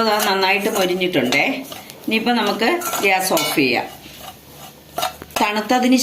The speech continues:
ശേഷം അരച്ചെടുക്കണം. ഇനി നമുക്ക് ഈ അരപ്പ് മിക്സിയുടെ ജാറിൽ ഇട്ട്, തണുത്തിട്ടുണ്ട്,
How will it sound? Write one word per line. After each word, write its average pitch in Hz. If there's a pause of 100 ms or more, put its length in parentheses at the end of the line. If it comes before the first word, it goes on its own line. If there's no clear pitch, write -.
ശേഷം 208 (400)
അരച്ചെടുക്കണം. 139 (1300)
ഇനി 226
നമുക്ക് 208 (100)
ഈ 208 (100)
അരപ്പ് 175 (640)
മിക്സിയുടെ 190
ജാറിൽ 160 (920)
ഇട്ട്, 190 (300)
തണുത്തിട്ടുണ്ട്, 196